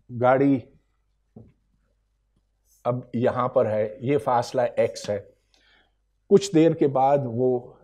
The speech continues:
यहाँ चली जाती है, थोड़ा सा आगे चली जाती है,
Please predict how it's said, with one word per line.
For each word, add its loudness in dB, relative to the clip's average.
यहाँ -2
चली -2
जाती -4
है, -10
थोड़ा 6
सा -4
आगे 2
चली -2
जाती -4
है, -8